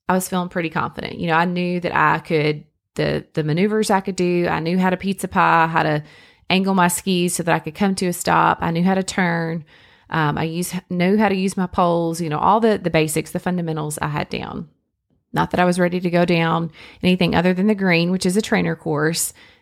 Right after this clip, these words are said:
but I was confident and I knew the basics and I knew how to ski.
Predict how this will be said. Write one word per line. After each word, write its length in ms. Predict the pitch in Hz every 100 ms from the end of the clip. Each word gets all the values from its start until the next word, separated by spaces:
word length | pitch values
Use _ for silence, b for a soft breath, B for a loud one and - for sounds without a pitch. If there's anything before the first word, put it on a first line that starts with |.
| b
but 120 | 180 170
I 80 |
was 120 | 170 156
confident 420 | - 160 151 156
and 100 | 156
I 60 |
knew 120 | 151 156
the 80 |
basics 440 | 160 151 147 - -
and 80 | -
I 20 |
knew 120 | 156
how 100 | 151
to 100 | -
ski. 400 | - - - 185